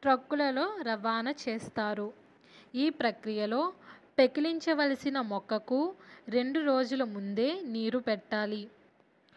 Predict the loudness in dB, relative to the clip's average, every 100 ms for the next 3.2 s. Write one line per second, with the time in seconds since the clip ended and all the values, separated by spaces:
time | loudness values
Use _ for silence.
0 | -20 -10 2 2 4 0 2 -2 -2 -2
1 | 0 0 -4 -20 -20 -8 0 2 4 2
2 | 0 2 0 2 0 -2 -8 -10 -6 -6
3 | -4